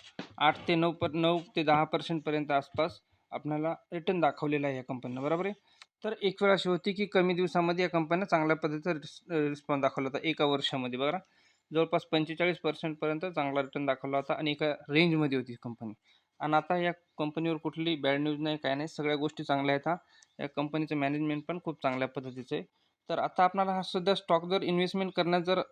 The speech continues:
जर विचार केला, तर आपणाला हा स्टॉक आता सध्या पंचवीस पर्सेंटपर्यंत डिस्काउंटवर मिळतो. मित्रांनो, मला एक सांगावंसं वाटते,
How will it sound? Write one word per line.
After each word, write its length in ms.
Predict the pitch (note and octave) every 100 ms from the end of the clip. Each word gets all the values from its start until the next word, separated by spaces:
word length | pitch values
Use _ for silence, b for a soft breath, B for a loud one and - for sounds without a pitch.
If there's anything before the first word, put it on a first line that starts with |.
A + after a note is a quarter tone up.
| _
जर 120 | E3+ F3
विचार 240 | - F3
केला, 260 | D#3+ D3+ B2+
तर 160 | -
आपणाला 340 | D3 E3 D#3+ D#3+
हा 180 | D#3
स्टॉक 320 | E3 - D#3+ D#3+
आता 180 | D3+
सध्या 340 | D#3 D3 D3 A3 - b b b _ _ _ _ _ -
पंचवीस 320 | E3+ G#3 G3+
पर्सेंटपर्यंत 600 | G3 F3 F#3 F3+ F3 F3
डिस्काउंटवर 840 | E3+ E3 F3 D#3+ D#3+ - D#3+ E3+ -
मिळतो. 340 | E3 D3+ C#3 B2
मित्रांनो, 340 | D#3 F3+ F#3+
मला 180 | F#3 F#3+
एक 80 | F#3
सांगावंसं 500 | F3+ D#3+ E3+ F#3 F#3
वाटते, 320 | E3+ - F#3+